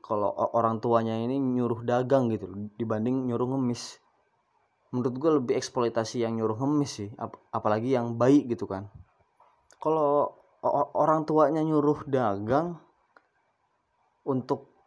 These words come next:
memenuhi kebutuhan sekolah dia dan uangnya murni buat dia, menurut gue itu bukan eksploitasi. Bah-, bahkan itu jalan satu-satunya untuk, untuk apa namanya, untuk, untuk menghidupi dia sendiri gitu kan.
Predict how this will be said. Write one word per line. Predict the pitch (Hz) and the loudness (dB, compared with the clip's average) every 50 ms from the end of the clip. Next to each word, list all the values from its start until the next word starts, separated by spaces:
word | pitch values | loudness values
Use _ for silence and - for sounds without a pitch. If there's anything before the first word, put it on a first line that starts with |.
| _ - | _ -2
memenuhi | 151 139 131 131 131 127 131 131 | 0 2 4 4 4 2 2 2
kebutuhan | 139 135 127 127 127 131 127 127 | 2 2 2 2 4 2 2 2
sekolah | - - - 131 123 120 123 113 | 0 0 2 2 2 2 2 -2
dia | 104 110 107 113 139 156 | -4 -4 -2 -2 -2 -2
dan | 147 135 117 117 120 | -2 -2 -2 -4 -2
uangnya | 120 120 117 113 113 113 117 117 120 117 117 - - _ _ _ _ _ _ _ _ | 0 0 2 2 0 -2 -4 -4 -4 -6 -6 -10 -14 _ _ _ _ _ _ _ _
murni | - 143 156 170 175 170 170 165 | 0 4 4 6 6 6 4 2
buat | 156 160 165 165 151 | 2 4 4 4 4
dia, | 143 143 220 185 135 107 117 131 | 2 0 0 2 2 2 0 -2
menurut | 135 151 165 165 175 165 - | -4 -6 -6 -6 -6 -6 -2
gue | 156 190 196 196 | 2 4 4 4
itu | 196 202 | 2 0
bukan | 156 131 135 117 117 | -4 -4 -4 -6 -6
eksploitasi. | - - - 107 101 - - 87 95 117 - - 98 98 | -8 -8 -8 -6 -6 -6 -4 -4 -4 -4 -6 -10 -12 -8
Bah-, | 107 110 107 110 127 - - - - | -2 0 0 0 0 -2 -4 -8 -10
bahkan | - 120 123 160 165 160 | -8 -4 -2 -2 -2 0
itu | 151 - 190 180 - - - _ _ _ _ _ _ _ _ _ _ _ _ _ | 0 0 0 0 -2 -6 -18 _ _ _ _ _ _ _ _ _ _ _ _ _
jalan | - 123 113 123 117 117 113 113 117 117 117 113 | -12 -6 -2 -2 -2 0 0 0 -2 -2 -4 -6
satu-satunya | - 120 - - - 117 - 151 180 208 165 123 | -10 -12 -12 -10 -10 -6 -2 0 0 0 0 0
untuk, | 123 131 131 117 135 - - - _ _ _ _ _ _ _ - | -2 -2 -4 -4 -6 -8 -8 -12 _ _ _ _ _ _ _ -14
untuk | - 123 117 135 135 | -12 -10 -8 -6 -6
apa | 147 160 175 | -6 -4 -6
namanya, | 165 165 165 180 175 | -6 -6 -8 -8 -8
untuk, | 160 151 135 143 131 135 - _ _ _ _ _ _ _ _ _ _ _ _ _ _ _ _ _ _ _ _ _ _ _ - | -8 -8 -6 -8 -10 -10 -14 _ _ _ _ _ _ _ _ _ _ _ _ _ _ _ _ _ _ _ _ _ _ _ -4
untuk | 131 131 127 131 135 - | -4 -4 -4 -6 -6 -4
menghidupi | 143 135 135 139 127 127 123 135 131 123 | -4 -2 2 2 2 2 2 0 0 2
dia | 123 123 123 123 | 4 4 4 4
sendiri | 123 - 135 127 143 160 160 139 | 2 0 0 2 2 2 2 2
gitu | 131 113 | 0 -2
kan. | 113 98 98 101 | -2 -4 -6 -8